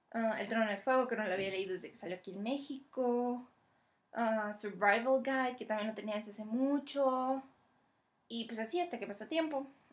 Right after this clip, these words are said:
Y tiempo antes de que entrara a la escuela, pues dije, "Pues ya es tiempo de comprar libros, ¿no?".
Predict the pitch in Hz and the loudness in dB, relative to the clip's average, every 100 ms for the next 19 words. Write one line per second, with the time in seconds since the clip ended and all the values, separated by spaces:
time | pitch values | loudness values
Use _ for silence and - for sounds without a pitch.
0 | _ 240 240 233 233 262 262 262 269 294 | _ -2 2 2 0 0 0 0 -4 -10
1 | 285 294 311 349 370 339 339 233 202 - | -8 0 0 0 0 2 0 -4 -16 -16
2 | - - _ _ _ _ _ _ _ - | -18 -20 _ _ _ _ _ _ _ -12
3 | 190 190 - 247 - 523 - 220 220 285 | -12 -12 -8 -6 0 0 0 -6 -6 -2
4 | 480 508 - 226 277 | -2 -2 -2 -4 -4